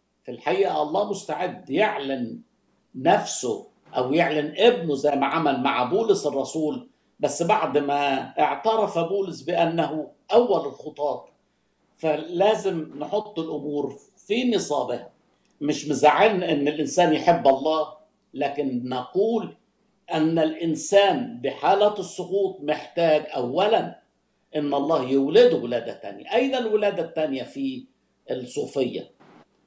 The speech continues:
لماذا قال المسيح: "ينبغي أن تولدوا من فوق"؟ وقالها لشخص شيخ متدين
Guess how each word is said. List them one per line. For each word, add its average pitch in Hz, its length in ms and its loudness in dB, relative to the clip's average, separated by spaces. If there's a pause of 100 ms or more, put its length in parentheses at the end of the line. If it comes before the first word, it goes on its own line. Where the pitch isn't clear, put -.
(560)
لماذا 220 420 6
قال 208 360 0
المسيح: 165 600 -4
"ينبغي 151 840 -2
أن 120 140 -12
تولدوا 117 460 -8
من 95 120 -14
فوق"؟ - 380 -14
وقالها 160 540 6
لشخص 151 460 -2
شيخ 175 600 -2 (520)
متدين 180 1040 2